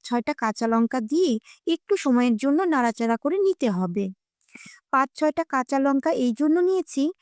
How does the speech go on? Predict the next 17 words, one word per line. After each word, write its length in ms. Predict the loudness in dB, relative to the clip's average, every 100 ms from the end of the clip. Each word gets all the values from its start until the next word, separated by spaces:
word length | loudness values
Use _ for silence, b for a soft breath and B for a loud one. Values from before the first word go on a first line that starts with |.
| _ -6
কারণ 280 | -2 -2 -2
এই 160 | -2 0
রান্নাটা 460 | 0 2 0 0 -4
শুধু 340 | -2 -2 -2 -4
এই 140 | -4 -6
কাঁচা 320 | -4 -4 -2
লঙ্কাতেই 440 | 0 0 -2 -2 -2
হবে। 280 | -2 -4 -8 -10 _ b b b -4
এবার 340 | -2 0 0 -2
ঝুরি 300 | -2 0 0
করে 220 | 0 -2 0
রাখা 280 | -2 -4 -6
শাকগুলো 580 | -4 -4 -4 -2 -2 -2 0
দিয়ে 200 | 0 0
দিতে 220 | 0 -4
হবে। 300 | -2 -2 -4 -6 -10 _ _
শাকগুলো 800 | -12 -8 -2 0 0 2 2 4